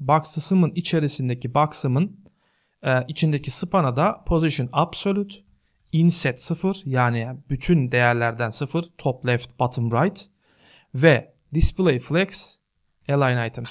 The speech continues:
center, justify content center dedik. Font size da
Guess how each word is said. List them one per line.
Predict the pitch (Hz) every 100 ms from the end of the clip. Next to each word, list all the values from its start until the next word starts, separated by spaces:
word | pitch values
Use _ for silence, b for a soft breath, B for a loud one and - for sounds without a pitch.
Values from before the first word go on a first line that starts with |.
| -
center, | 156 156 156
justify | 139 135 127 - -
content | - - - 135
center | - 160 165 170 165
dedik. | 160 160 165 - _ _ _ _ _
Font | - - 208 139
size | 123 123 120 113 123
da | 147 156 156